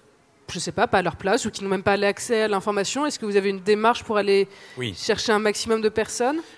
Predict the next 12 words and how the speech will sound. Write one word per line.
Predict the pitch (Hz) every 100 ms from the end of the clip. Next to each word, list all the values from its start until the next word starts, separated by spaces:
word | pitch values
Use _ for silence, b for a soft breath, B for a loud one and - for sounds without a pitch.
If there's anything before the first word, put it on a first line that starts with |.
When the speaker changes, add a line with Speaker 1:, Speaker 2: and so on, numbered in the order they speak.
| -
Speaker 2:
Oui, | 123
alors | 120 123
la | 143
consultation | - 165 - 165 156 - 165
citoyenne, | - 131 127 127 160 190 196 B B B B 104
euh, | 110 107 107 107 117
nous | 156
on | 156
ne |
la | 135
fait | - 135
pas | 156 170 190